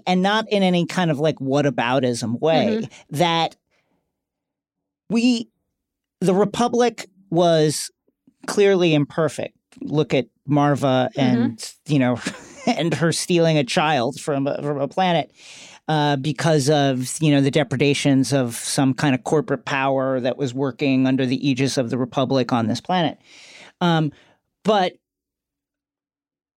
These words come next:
Speaker 1: it was better than the Empire. And we have yet to really dig into,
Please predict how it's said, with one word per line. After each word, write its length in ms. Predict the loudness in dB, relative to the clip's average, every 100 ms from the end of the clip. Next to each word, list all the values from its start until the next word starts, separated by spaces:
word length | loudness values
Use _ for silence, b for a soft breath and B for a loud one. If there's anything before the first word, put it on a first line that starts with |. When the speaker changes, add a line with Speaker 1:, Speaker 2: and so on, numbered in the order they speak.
| _ _ _ _ _ _ _ 0
Speaker 1:
it 140 | 2
was 180 | 2 2
better 340 | 2 4 4
than 180 | 4 2
the 160 | 4 4
Empire. 640 | 2 -2 -10 -10 -12 -14 _ b b b b b b _ _ -2
And 160 | 2 4
we 160 | 4
have 160 | 4 2
yet 360 | 2 2 2 -2
to 120 | -8
really 420 | -4 -2 2 2 -2
dig 400 | -4 0 2 0
into, 720 | -2 -4 -6 -6 -6 -8